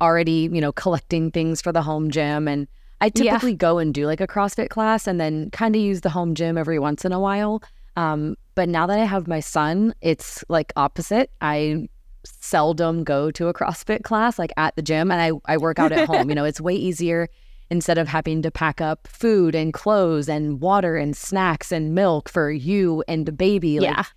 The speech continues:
Speaker 1: I can just put him down
Speaker 2: <laughs>
Speaker 1: for a nap and then run out to the garage and get a workout in. So it's a
Speaker 2: Yeah.
Speaker 1: lot more convenient. Like, for a CrossFit class, you have to pay for childcare, like,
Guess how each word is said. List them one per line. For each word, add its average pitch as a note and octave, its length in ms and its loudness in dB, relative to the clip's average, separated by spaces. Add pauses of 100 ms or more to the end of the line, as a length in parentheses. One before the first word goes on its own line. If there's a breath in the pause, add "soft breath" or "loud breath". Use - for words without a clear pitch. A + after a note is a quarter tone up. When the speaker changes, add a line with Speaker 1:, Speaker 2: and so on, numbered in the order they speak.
(240)
Speaker 1:
I E3 80 0
can F#3+ 180 0
just E3+ 380 -2 (220)
put F#3+ 200 2
him G#3+ 160 4
down E3+ 220 2
Speaker 2:
<laughs> - 60 4
Speaker 1:
for F3+ 100 0
a E3+ 60 0
nap D3+ 300 -2
and D#3 80 -2
then D3+ 160 -2
run D3 160 0
out D3+ 120 0
to D#3 80 -2
the D3 80 -2
garage C#3 420 -2
and D3 60 -2
get C#3+ 100 -4
a C#3 40 -2
workout C3+ 360 -2
in. G3+ 180 0
So D3+ 300 0 (360)
it's F3 200 0
a E3 40 2
Speaker 2:
Yeah. - 140 2
Speaker 1:
lot D3+ 300 0
more D3+ 180 0
convenient. C#3 640 0
Like, C#3 260 -2
for D#3+ 220 -2
a - 40 0
CrossFit D3 440 -2
class, F#3+ 320 -4
you G3 80 0
have F3 160 -2
to - 100 -6
pay E3 160 -2
for D#3 140 -6
childcare, C#3+ 680 -2
like, C3+ 180 0